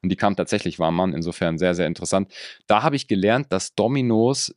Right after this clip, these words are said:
schon die Warenkörbe beobachtet, währenddessen sie noch nicht abgeschickt sind,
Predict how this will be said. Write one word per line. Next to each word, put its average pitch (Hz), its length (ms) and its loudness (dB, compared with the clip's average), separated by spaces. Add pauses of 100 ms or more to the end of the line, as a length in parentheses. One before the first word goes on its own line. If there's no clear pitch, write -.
schon 107 560 2
die 90 320 -2
Warenkörbe 127 1080 2
beobachtet, 110 840 2
währenddessen 101 560 2
sie 107 120 2
noch 104 140 6
nicht 117 380 0
abgeschickt - 680 -4
sind, 117 340 0